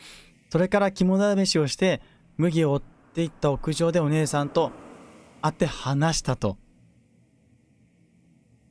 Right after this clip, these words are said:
そしてお姉さんが屋上から飛び降りて、なるほどね。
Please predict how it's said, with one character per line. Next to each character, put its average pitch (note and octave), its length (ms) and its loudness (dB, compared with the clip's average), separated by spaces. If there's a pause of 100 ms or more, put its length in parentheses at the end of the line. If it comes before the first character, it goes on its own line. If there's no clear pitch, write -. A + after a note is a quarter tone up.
(2250)
そ D3+ 120 -2
し C#3 80 -4
て F#3 120 2
お E3 100 0
姉 F#3+ 180 4
さ F3+ 180 0
ん D#3 40 -4
が D#3 220 0 (320)
屋 B2+ 260 -4
上 D#3+ 180 0
か D#3 120 -4
ら D3+ 100 -2
飛 C3+ 200 -8
び D#3 100 -2
降 E3 100 2
り D3+ 100 -4
て、 F3 260 -4 (2000)
な A#2 260 0
る C#3 140 2
ほ D3+ 140 2
ど D#3 140 2
ね。 D#3+ 300 0